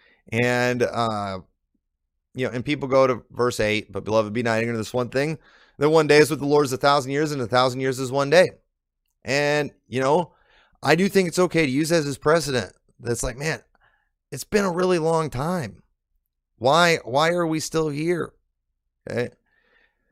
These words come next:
But, um, Bi-, the Bible tells us the Lord is not, is long suffering, not willing that any should perish, but all that come to repentance. You know what?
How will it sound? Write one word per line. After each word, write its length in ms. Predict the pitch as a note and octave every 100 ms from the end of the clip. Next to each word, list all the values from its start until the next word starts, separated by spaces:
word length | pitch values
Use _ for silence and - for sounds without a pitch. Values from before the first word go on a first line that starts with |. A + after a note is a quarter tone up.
| _ _
But, 400 | B2+ D3 C#3 -
um, 440 | D3+ C#3 A2+ F#2+ - _ _
Bi-, 300 | - G2 G#2+
the 100 | G#2+
Bible 320 | G#2 G2+ A#2+
tells 360 | - C3+ F#3+ C#3
us 340 | E3 - - - _ _ _ _ _ _ _ _
the 120 | G#2 B2
Lord 240 | A#2+ A#2+
is 80 | A#2+
not, 300 | A#2+ B2 -
is 460 | G#2+ - - A#2 A2+
long 200 | B2 C3+
suffering, 420 | - E3 C#3+ C3
not 180 | A#2+ A#2
willing 200 | C#3 C3+
that 100 | B2
any 160 | B2
should 160 | B2 B2+
perish, 240 | A#2+ B2+
but 120 | - -
all 180 | G2+ G#2
that 80 | -
come 160 | G#2+
to 60 | A#2+
repentance. 400 | A#2+ D#3 G#2+ -
You 80 | B2+
know 100 | C#3+
what? 360 | C#3+ D#3+ -